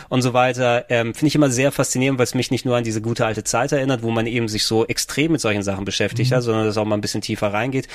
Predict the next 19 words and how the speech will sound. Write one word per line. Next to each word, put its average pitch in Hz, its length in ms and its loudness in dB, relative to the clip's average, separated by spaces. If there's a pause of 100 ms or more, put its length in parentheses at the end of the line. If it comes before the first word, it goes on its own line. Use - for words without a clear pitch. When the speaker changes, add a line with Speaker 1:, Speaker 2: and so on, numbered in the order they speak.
(180)
Speaker 1:
Und 120 80 -6
gerade 120 260 2
My 120 240 -2
Life 117 320 -2
in 104 80 -2
Gaming, 104 420 -2
weil 101 120 0
die 104 60 0
so 104 120 0
alles 131 340 -2
Mögliche 123 320 -2
an 110 100 -2
Anschlussmöglichkeiten 123 1080 -2
und 107 160 -2
was 135 220 0
skaliert 123 520 -2
wie, 117 220 0
wo 113 220 0
hoch. 120 300 0